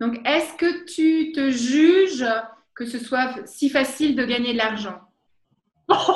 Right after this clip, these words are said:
Speaker 2: Oh, bon sang ! <laughs> Ça a l'air d'être ça. <laughs>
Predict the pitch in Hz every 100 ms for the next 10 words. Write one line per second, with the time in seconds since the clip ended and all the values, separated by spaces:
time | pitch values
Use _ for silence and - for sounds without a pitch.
0 | - - - - 466 302 311 311 320 339
1 | - - - - 539 - 508 - 453 -
2 | 359 415 403 403 - - - - - _
3 | - 254 269 262 269 226 202 - - 285
4 | - 220 - 320 - 339